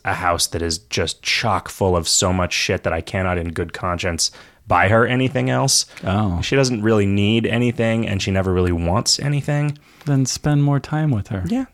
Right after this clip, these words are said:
Speaker 1: So I decided to go down there and take her out to dinner.
Speaker 2: Call her every day for a year.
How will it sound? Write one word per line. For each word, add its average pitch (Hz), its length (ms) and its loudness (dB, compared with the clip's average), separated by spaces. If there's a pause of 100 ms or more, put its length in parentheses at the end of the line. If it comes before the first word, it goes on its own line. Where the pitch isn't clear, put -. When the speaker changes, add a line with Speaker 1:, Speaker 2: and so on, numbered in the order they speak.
(100)
Speaker 1:
So - 140 0
I 139 60 2
decided 139 260 2
to 127 60 -2
go 131 100 2
down 123 160 2
there 123 80 0
and 117 80 -2
take 117 120 0
her 120 60 -2
out 110 160 0
to - 80 -8
dinner. 95 240 0 (220)
Speaker 2:
Call 135 240 2
her 135 100 4
every 131 200 4
day 123 180 2
for 117 160 -2
a 107 80 2
year. 104 360 0